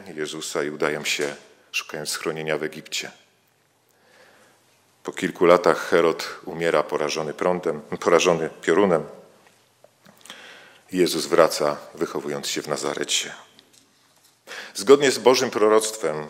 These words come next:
zapisanym przez proroka Daniela, dotyczącym przyjścia prawdziwego Mesjasza, prawdziwego pomazańca,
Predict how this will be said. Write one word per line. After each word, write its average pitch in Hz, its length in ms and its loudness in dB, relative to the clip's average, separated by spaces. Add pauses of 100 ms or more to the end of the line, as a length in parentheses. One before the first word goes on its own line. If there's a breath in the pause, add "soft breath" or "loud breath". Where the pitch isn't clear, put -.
(120)
zapisanym 92 480 -2
przez - 180 -6
proroka 92 440 2
Daniela, 90 520 4 (2250 loud breath)
dotyczącym 98 800 0
przyjścia 113 360 6
prawdziwego 95 600 6
Mesjasza, 90 580 4
prawdziwego 85 680 2
pomazańca, 80 880 2